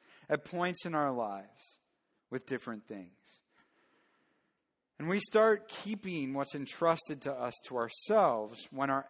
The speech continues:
attitude towards God starts to change. So maybe you're not afraid of God, but maybe you're afraid that he's not good. Is he actually who he said he is? Maybe you're afraid he's not actually loving.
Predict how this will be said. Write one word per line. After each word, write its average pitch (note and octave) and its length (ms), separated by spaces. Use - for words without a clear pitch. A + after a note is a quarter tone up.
attitude D#3 720
towards B2+ 360
God A#2 340
starts A2+ 380
to G2+ 100
change. F2 380
So - 120
maybe C4+ 280
you're C4+ 100
not A#3+ 320
afraid G#3 500
of A2+ 240
God, G2+ 560
but F#3+ 100
maybe B3 280
you're A#3 240
afraid G#3 760
that D3+ 180
he's D#3 280
not D#3 300
good. A2+ 480
Is E3 220
he A3 240
actually G#3 540
who F#3+ 200
he F3+ 140
said F#3 280
he E3 200
is? B2+ 200
Maybe A3 220
you're G#3+ 140
afraid G3+ 420
he's F3+ 180
not G3+ 200
actually D3 320
loving. F#3+ 500